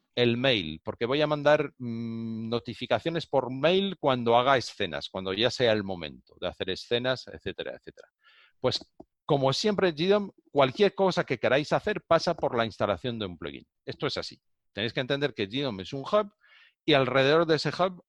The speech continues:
hay que instalar un plugin para tener funcionalidades. Si yo quiero, eh, tener la funcio-, de,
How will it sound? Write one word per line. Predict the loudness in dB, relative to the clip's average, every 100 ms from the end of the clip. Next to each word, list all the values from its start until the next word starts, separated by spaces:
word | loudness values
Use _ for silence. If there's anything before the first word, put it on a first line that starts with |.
| _
hay | 0
que | 0
instalar | -4 2 2
un | 2
plugin | 0 -2 -2 -2
para | 2 2
tener | 2 -2
funcionalidades. | -6 -10 -8 -6 -6 -8 -12 -16 _ -20 -20 _
Si | -12 -4
yo | 4 4 4
quiero, | 0 2 2 0 _
eh, | -4 0 0 -2
tener | -2 0
la | 0
funcio-, | -2 -8 -4 -2 -2
de, | -4 -6 -10